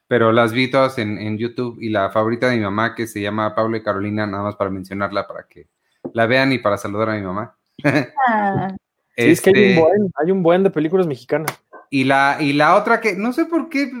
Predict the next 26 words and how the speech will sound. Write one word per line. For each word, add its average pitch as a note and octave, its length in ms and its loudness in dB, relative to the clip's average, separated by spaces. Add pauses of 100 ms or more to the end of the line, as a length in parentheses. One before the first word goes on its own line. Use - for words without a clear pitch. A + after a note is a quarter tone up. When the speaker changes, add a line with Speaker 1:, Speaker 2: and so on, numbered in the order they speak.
(120)
Speaker 1:
dices, A3+ 400 -8
la G3 100 0
gente G#3 300 -4
va A3+ 80 2
a A3+ 80 0
creer A3 260 0
que G3+ 360 -10 (180)
me D3+ 280 -4
choca F3 300 -4
esto, F#3 180 -2
y D#3+ 120 2
eso E3 160 -2
no F#3+ 100 0
es F#3 100 -4
cierto, E3+ 340 -2
eh, C3 60 -4
te - 140 0
hago G3 300 0
caras, F3+ 480 2
pero A#2+ 180 0
de A#2+ 80 0
otras E3 260 -2
cosas, C3 400 -4
de B2+ 60 -12
estas D#3 260 -4
no, D3 320 2